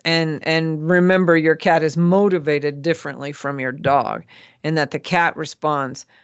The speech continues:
much better to positive reinforcement and food than it does, like a dog,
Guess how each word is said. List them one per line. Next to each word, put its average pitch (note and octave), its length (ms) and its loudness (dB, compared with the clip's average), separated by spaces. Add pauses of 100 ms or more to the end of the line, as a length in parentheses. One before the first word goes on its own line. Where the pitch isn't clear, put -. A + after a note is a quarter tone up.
(120)
much F#3+ 500 0
better E3 520 2
to D#3+ 100 -6
positive F#3 720 -2
reinforcement C3+ 840 -8 (420)
and D#3 560 -2
food D3+ 840 2 (440)
than D#3+ 340 0
it D#3 180 -4
does, D3+ 540 2
like F#3 240 0
a E3+ 80 2
dog, F#3+ 680 2